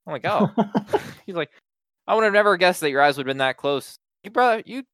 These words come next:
Speaker 1: were able to get away with the whole, like,
Speaker 2: Same
Speaker 1: same."
Speaker 2: contact thing.
Speaker 1: I'm like, "Oh." He's like, "I still wouldn't recommend it." I'm like, "Oh.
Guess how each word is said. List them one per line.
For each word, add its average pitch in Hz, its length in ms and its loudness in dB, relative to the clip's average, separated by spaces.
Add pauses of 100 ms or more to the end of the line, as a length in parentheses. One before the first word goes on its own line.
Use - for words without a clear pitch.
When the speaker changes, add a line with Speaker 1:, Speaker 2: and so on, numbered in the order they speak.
Speaker 1:
were 262 200 -2
able 156 180 0
to 127 60 0
get 120 120 2
away 110 220 2
with 101 120 -4
the 104 100 -8
whole, 101 240 -4
like, 95 360 -8 (720)
Speaker 2:
Same 131 260 -2
Speaker 1:
same." 123 40 -6
Speaker 2:
contact 127 460 0
thing. 123 280 -10 (460)
Speaker 1:
I'm 143 80 -14
like, 147 100 -6
"Oh." 202 280 2 (360)
He's 147 100 -16
like, 160 100 2
"I 165 40 4
still 247 240 2
wouldn't 196 160 2
recommend 147 400 0
it." - 180 -10
I'm 101 80 -12
like, 98 160 -8
"Oh. 98 260 -4